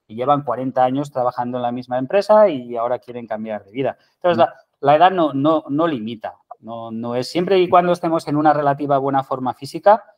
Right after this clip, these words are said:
Speaker 2: Claro.
Speaker 1: ah, para esto, no, no es una limitación para nada, ¿eh?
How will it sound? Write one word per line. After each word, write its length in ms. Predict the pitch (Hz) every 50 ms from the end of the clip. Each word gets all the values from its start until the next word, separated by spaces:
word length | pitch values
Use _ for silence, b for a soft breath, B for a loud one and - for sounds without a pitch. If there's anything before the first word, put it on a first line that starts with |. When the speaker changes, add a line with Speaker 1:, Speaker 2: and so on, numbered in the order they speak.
| _ _ _ _ _ _ _
Speaker 2:
Claro. 140 | 139 131 123
Speaker 1:
ah, 760 | 127 123 123 123 120 120 120 117 117 120 117 117 113 113 110 _
para 200 | 117 110 110 120
esto, 440 | 127 - _ 190 202 220 220 _ _ _ _ _
no, 240 | 110 110 110 110
no 320 | 110 110 107 110 117 113 113
es 200 | 110 110 - -
una 200 | 113 107 107 107
limitación 600 | 104 101 107 107 107 101 90 - - 110 110 120
para 200 | - 120 101 95
nada, 380 | 98 104 113 110 104 95 98 123
¿eh? 80 | 143